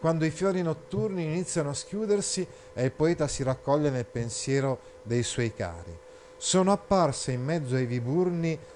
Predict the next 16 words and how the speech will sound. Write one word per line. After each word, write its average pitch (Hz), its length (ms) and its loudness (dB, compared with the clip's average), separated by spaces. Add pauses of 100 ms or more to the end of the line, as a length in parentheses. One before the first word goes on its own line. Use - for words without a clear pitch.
(100)
le 123 180 -2
farfalle 151 800 4
crepuscolari." 110 920 -4 (600)
Anche 165 340 0
le 147 120 4
falene, 139 580 2
cioè 107 160 -8
gli 107 60 -6
animali 123 600 -4
notturni, 110 680 -6
le 92 100 -8
farfalle 120 600 -2 (680)
del, 110 340 -4
della 117 240 4
sera, 117 580 2 (600)
eh, 110 280 -4